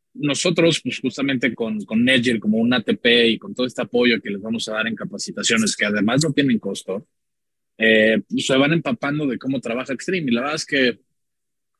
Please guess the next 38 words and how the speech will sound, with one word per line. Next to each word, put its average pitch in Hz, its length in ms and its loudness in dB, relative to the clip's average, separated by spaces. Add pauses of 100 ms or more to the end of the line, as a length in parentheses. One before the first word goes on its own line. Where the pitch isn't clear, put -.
(760)
voy 139 280 4
a, 151 80 0
voy 143 140 2
a 151 40 0
ser 151 140 0
muy 143 140 2
honesto 123 300 2
aquí, 113 200 2
¿no? 110 200 2
Y - 20 2
espero 113 320 0
no, 110 340 0
no 104 140 -4
tocar, 107 400 -2
eh, 90 560 -10 (1080)
fibras 120 280 4
sensibles 113 520 4
ahí. 104 240 -2 (680)
Pero 123 160 4
cuando 143 220 4
un 180 80 4
cliente 175 260 4
tiene 156 260 0
Extreme, 143 520 0 (520)
que 131 120 -4
se 120 160 -2
mueva 147 360 0
a 127 80 -4
otra 127 220 -8
marca 123 320 -6
es 113 80 -8
muy 117 180 -6
complicado. 101 640 -10
Tienen 117 220 -4
que 110 100 -2
pasar 104 280 -4
algo 110 160 0
extraordinario, 92 640 -6